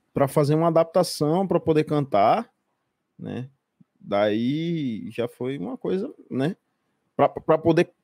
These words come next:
cantar em cima disso, né, cantar em cima de uma base, você tem que escutar a base, pelo menos, né. E foi um, foi um desafio. Deu medo pra caramba, né. Foi difícil, véi, pra mim foi difícil, não, não vou mentir, não, mas assim,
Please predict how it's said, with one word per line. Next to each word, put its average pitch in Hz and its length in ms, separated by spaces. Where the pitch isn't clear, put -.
cantar 208 560
em 190 60
cima 165 340
disso, 143 420
né, 151 220
cantar 143 340
em - 20
cima 156 220
de 147 60
uma 143 120
base, 123 240
você 170 180
tem 196 100
que 196 60
escutar - 280
a - 40
base, 123 320
pelo 107 240
menos, 101 260
né. - 20
E 98 160
foi 113 180
um, 113 100
foi 120 220
um 131 40
desafio. 151 720
Deu 117 140
medo 147 380
pra 127 140
caramba, 107 460
né. 104 220
Foi 104 180
difícil, 131 520
véi, 82 140
pra 95 200
mim 104 140
foi 135 160
difícil, - 460
não, 107 80
não 101 260
vou 110 120
mentir, 139 320
não, 117 180
mas 110 280
assim, 117 400